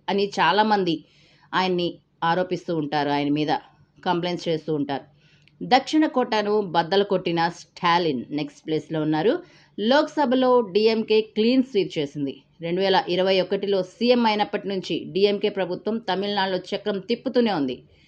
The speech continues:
రెండు వేల ముప్పై నాటికి తమిళనాడును వన్ ట్రిలియన్ డాలర్ల ఆర్థిక వ్యవస్థగా మార్చే లక్ష్యం దిశగా అడుగులు వేస్తోంది. ఇప్పుడు నూట ముప్పై కంపెనీలలో ఒకటిగా ఉన్న Fortune ఫైవ్ హండ్రెడ్ క్యూతో కంపెనీతో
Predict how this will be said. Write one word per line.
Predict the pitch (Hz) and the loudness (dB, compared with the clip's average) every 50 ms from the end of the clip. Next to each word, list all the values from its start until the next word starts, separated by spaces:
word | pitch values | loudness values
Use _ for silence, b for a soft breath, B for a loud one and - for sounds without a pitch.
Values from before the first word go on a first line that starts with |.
| b b b b b | b b b b b
రెండు | 190 220 247 262 277 302 | 2 2 4 4 4 4
వేల | 311 311 | 4 2
ముప్పై | 302 294 285 285 - 269 262 | 2 2 0 -2 -2 -2 0
నాటికి | 254 240 233 220 - - - | 0 0 0 -2 -4 -6 -8
తమిళనాడును | 226 - - 202 196 214 226 233 226 220 214 208 208 208 | -4 -2 0 0 0 0 0 0 2 2 2 0 0 -2
వన్ | 190 165 160 196 214 269 269 | -2 0 4 4 4 4 4
ట్రిలియన్ | 277 254 233 233 233 233 233 233 196 | 4 4 4 4 4 4 4 2 2
డాలర్ల | 165 190 190 196 208 202 196 202 180 - | 2 2 4 4 4 4 2 2 2 4
ఆర్థిక | 147 180 226 240 233 269 254 254 | 4 4 4 4 2 -2 -2 0
వ్యవస్థగా | 240 226 214 214 208 208 - 214 208 | 0 0 0 0 -2 -2 -2 -2 -2
మార్చే | 202 196 190 185 185 - 185 | 0 0 0 -2 -2 -2 -2
లక్ష్యం | 180 180 180 180 - 208 196 185 | -2 -2 -2 -4 -6 -6 -6 -4
దిశగా | 175 180 - 185 180 185 | -6 -6 -6 -2 0 0
అడుగులు | 170 160 170 170 175 175 | 2 2 0 0 0 0
వేస్తోంది. | 170 160 143 - - 151 135 135 135 - - b b b b b b b b b | 0 0 -2 -2 -6 -6 -4 -4 -4 -6 -10 b b b b b b b b b
ఇప్పుడు | 269 302 - 320 320 | -4 -2 0 2 4
నూట | 294 233 220 240 262 254 285 | 4 4 4 4 2 2 4
ముప్పై | 277 269 262 262 - 240 | 2 2 2 0 0 -2
కంపెనీలలో | 226 311 311 277 220 262 262 277 277 269 262 254 247 247 | 0 2 0 0 2 2 2 2 2 2 2 2 2 4
ఒకటిగా | 226 214 208 226 226 196 240 214 240 233 | 4 2 2 2 0 0 2 2 2 2
ఉన్న | 220 214 208 | 2 0 -2
Fortune | 185 - - 233 220 233 247 240 - 269 254 208 160 | -4 -2 0 2 4 2 2 0 0 -2 0 -2 -2
ఫైవ్ | - - 220 214 208 | -2 0 0 2 2
హండ్రెడ్ | 220 226 226 220 208 - - | 2 0 0 0 -2 -4 -4
క్యూతో | - 254 262 262 262 - 185 165 | -4 -2 -2 -2 0 -2 -2 -2
కంపెనీతో | - 202 196 190 185 202 202 202 196 - - 220 190 185 208 208 | -2 -2 -4 -2 -2 -2 -2 -4 -4 -4 -2 0 0 0 0 -2